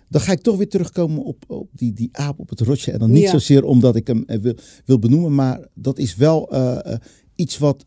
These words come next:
Speaker 1: eh, een etiketje wat op mij is geplaatst.
Speaker 2: Ja.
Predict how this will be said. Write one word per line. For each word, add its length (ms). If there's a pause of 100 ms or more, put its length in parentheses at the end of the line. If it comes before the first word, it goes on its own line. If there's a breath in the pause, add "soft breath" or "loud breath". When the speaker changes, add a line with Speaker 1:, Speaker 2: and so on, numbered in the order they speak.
(120)
Speaker 1:
eh, 180 (120)
een 160
etiketje 480
wat 140
op 80
mij 180
is 160
geplaatst. 520
Speaker 2:
Ja. 240